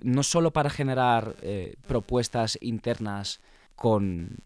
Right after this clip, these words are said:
digamos, inputs de expertos, sino también para, mm, abrirse un poco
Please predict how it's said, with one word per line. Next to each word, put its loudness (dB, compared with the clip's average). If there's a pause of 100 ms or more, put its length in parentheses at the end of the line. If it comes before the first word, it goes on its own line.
(120)
digamos, -2
inputs -2
de -4
expertos, -2
sino -4
también 0
para, 0
mm, -14 (140)
abrirse -2
un -2
poco 0